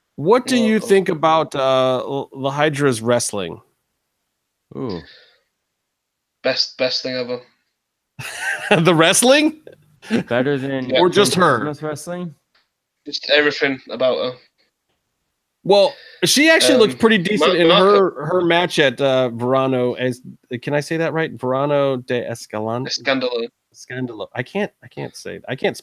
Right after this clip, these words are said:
Speaker 2: Yeah.
Speaker 1: say
Speaker 2: Just
Speaker 1: regular
Speaker 2: say, just say
Speaker 1: American.
Speaker 2: Scandal. Oh.
Speaker 1: Scandal.
Speaker 2: No,
Speaker 1: Uh,
Speaker 2: yeah, Mark, Marco's offered to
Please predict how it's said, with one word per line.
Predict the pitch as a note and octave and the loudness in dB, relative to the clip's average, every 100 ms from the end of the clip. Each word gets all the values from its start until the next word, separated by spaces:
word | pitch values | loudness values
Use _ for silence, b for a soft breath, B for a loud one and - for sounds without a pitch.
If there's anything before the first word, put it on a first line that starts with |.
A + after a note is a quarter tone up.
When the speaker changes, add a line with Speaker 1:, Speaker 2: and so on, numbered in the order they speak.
| - | -12
Speaker 2:
Yeah. | B2 | -8
Speaker 1:
say | B2 A2 | -4 -4
Speaker 2:
Just | G2 | -4
Speaker 1:
regular | - - G3+ | -4 -2 -2
Speaker 2:
say, | F#3+ | -2
just | G3 F#3+ | -2 0
say | F#3+ | -2
Speaker 1:
American. | F3+ | -2
Speaker 2:
Scandal. | - E3 D#3+ C3+ B2 B2 - - | 0 0 0 0 -2 -4 -8 -2
Oh. | B2 A2+ - _ _ B B B B B _ _ | -2 -2 -6 _ _ B B B B B _ _
Speaker 1:
Scandal. | - - C3 C3 A#2 | -12 -4 -2 2 0
Speaker 2:
No, | - G2+ F#2+ F2+ | 0 -2 -6 -6
Speaker 1:
Uh, | C3+ | -4
Speaker 2:
yeah, | C#3 | -2
Mark, | C3+ E3 - | 0 0 0
Marco's | D3+ F#3 - E3+ | -2 0 -2 -4
offered | E3 - | -6 -12
to | D#3 | -12